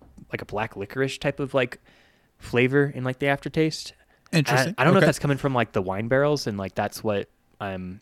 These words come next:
Speaker 1: tasting. Yeah, I'm, I'm not quite sure where that's coming from, but it has, like, some,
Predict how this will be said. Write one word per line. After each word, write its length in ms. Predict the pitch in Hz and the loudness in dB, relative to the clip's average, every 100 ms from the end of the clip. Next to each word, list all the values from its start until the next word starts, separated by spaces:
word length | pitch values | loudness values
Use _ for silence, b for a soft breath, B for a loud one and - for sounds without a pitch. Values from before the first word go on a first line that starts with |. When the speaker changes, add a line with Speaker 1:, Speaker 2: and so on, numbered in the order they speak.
| _ | _
Speaker 1:
tasting. 480 | - 110 - 147 143 _ _ - | -8 -8 -4 -6 -6 _ _ -8
Yeah, 180 | 113 87 _ - | -6 -6 _ -10
I'm, 140 | 113 123 | -8 -2
I'm 60 | |
not 120 | 127 | -2
quite 180 | - 117 | 0 -2
sure 120 | - | 0
where 80 | 104 | 0
that's 160 | 101 - | 0 -2
coming 160 | 98 | -8
from, 160 | - 98 | -6 -4
but 80 | 117 | 2
it 20 | |
has, 220 | 156 180 | 4 6
like, 200 | 170 - | 4 2
some, 360 | - 135 135 | -2 -2 -2